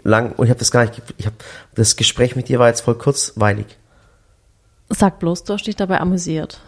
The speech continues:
Speaker 1: Nee, eigentlich nicht richtig. Ich hab mich eigentlich richtig aufgeregt über diese Katzengeschichte.
Speaker 2: Ja.
Speaker 1: Weil dann haben nämlich Leute immer geschrieben, äh, „Was habt ihr jetzt mit der Katze gemacht? Äh, wo ist die Katze? Warum postet ihr nix?“ Und ich wollt's einfach nicht. Verstehst du,
Speaker 2: Ja.
Speaker 1: was ich meine?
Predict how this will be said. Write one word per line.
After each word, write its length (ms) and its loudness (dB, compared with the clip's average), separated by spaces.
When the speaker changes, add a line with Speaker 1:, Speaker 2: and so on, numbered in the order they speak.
Speaker 1:
Nee, 180 8
eigentlich 240 2
nicht 240 -6
richtig. 160 -12
Ich 60 -8
hab 80 -2
mich 100 -4
eigentlich 220 -2
richtig 320 -10
aufgeregt 420 -4
über 160 -4
diese 320 -2
Katzengeschichte. 880 -10
Speaker 2:
Ja. 140 4
Speaker 1:
Weil 100 8
dann 120 6
haben 140 2
nämlich 260 0
Leute 220 4
immer 140 -2
geschrieben, 540 0
äh, 200 8
„Was 140 2
habt 140 0
ihr 40 0
jetzt 100 -12
mit 100 -6
der 80 -2
Katze 340 -2
gemacht? 460 2
Äh, 200 6
wo 120 2
ist 160 -2
die 60 -6
Katze? 600 2
Warum 240 4
postet 460 2
ihr 120 0
nix?“ 500 2
Und 300 2
ich 240 -8
wollt's 220 4
einfach 280 -2
nicht. 200 -2
Verstehst 240 2
du, 40 6
Speaker 2:
Ja. 40 6
Speaker 1:
was 120 4
ich 120 -4
meine? 200 0